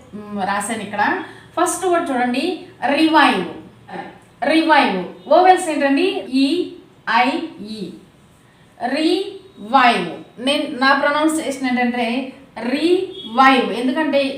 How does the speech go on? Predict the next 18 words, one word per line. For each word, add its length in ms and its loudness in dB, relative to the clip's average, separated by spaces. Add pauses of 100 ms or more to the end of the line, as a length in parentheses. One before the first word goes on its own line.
(140)
ఈ 40 4 (640)
వర్డ్కి 360 4 (160)
ఎండ్లో 280 2
ఉన్నటువంటి 400 -2 (180)
ఈని 180 0 (100)
ప్రొనౌన్స్ 440 0
చేయకూడదు 460 -2
కాబట్టి 380 -2 (880)
ఈ 20 4 (140)
రెండింటిని 500 0
మాత్రమే 300 -4 (100)
మనం 120 2 (100)
వోవెల్ 340 2
సౌండ్స్గా 360 -4 (100)
కన్సిడర్ 460 -4
చేయాలి. 360 0
So 60 -4 (120)
it's 180 -6